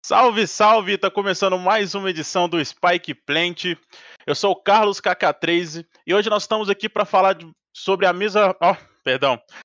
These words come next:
Hoje nós estamos aqui para discutir os resultados do Brasil no Valorant Masters de Berlim e analisar as chances do país no leste chense latino e ver quais pontos o cenário nacional precisa evoluir.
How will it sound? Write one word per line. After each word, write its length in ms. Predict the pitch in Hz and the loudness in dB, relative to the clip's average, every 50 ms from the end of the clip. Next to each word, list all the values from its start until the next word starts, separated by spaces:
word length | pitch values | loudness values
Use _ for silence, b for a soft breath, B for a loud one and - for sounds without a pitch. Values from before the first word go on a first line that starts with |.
| B - | B -4
Hoje 140 | 156 156 | -2 0
nós 120 | 170 185 185 | 0 0 -2
estamos 320 | 175 - 214 208 208 196 | 0 0 0 0 2 0
aqui 220 | 202 185 - - 196 | 0 -2 -2 -6 -4
para 200 | - 214 202 196 | -2 0 -2 -2
discutir 460 | 202 - - 240 202 - - 214 214 | -2 -6 -8 -8 -8 -4 -2 -2 -2
os 80 | 190 | 0
resultados 540 | 185 208 170 196 190 - - 196 196 180 175 | -2 -2 -2 -4 -4 0 2 2 2 0 -2
do 100 | 151 190 | -6 -6
Brasil 460 | 180 214 214 208 175 139 143 190 247 | -2 2 2 2 0 -2 -6 -6 -6
no 100 | 240 202 | -6 -2
Valorant 400 | 151 170 165 165 165 175 175 - 170 | 0 2 2 2 2 0 -2 -6 -6
Masters 420 | 151 156 170 185 - - 147 127 | -2 -2 -2 -2 -2 -4 -8 -8
de 100 | 127 143 | -8 -6
Berlim 480 | 139 190 196 180 156 160 185 226 262 247 B B B B B B B | -2 0 0 0 0 -2 -4 -4 -6 -8 B B B B B B B
e 80 | - 151 | -2 0
analisar 400 | 156 175 196 196 180 156 208 208 | 2 2 2 0 0 2 2 2
as 80 | 185 - | 2 0
chances 440 | - - 220 262 254 - 226 190 | 0 0 0 -2 -2 -4 -8 -8
do 120 | 170 220 - | -8 -8 -2
país 320 | - 208 196 208 214 185 | 2 2 4 4 2 0
no 80 | 190 190 | -2 0
leste 280 | 185 202 208 - 196 | 0 0 -2 -2 -6
chense 360 | - - 202 202 202 196 - 190 | -6 -6 -4 -4 -4 -4 -2 0
latino 680 | 196 214 220 214 - - - 202 226 240 233 233 226 214 B B B B B | 0 0 0 0 -4 -6 -6 -4 -4 -4 -4 -6 -8 -8 B B B B B
e 80 | 151 | -4
ver 180 | 143 170 190 185 | 0 0 0 0
quais 320 | - - - 262 - - | 0 0 0 0 0 -2
pontos 380 | - _ 208 233 269 - 208 175 | -6 _ -6 -4 -4 -6 -4 -6
o 60 | 214 | -6
cenário 420 | - - 196 180 180 190 202 180 180 | -2 -2 0 2 2 2 0 0 -2
nacional 440 | 190 180 - 214 185 175 180 185 | -4 -4 -2 -2 0 2 2 0
precisa 300 | 180 - - - 185 170 | 0 -4 -8 -8 -6 -6
evoluir. 400 | 175 165 185 185 165 135 113 104 | -4 -2 -2 -2 0 -2 -2 -4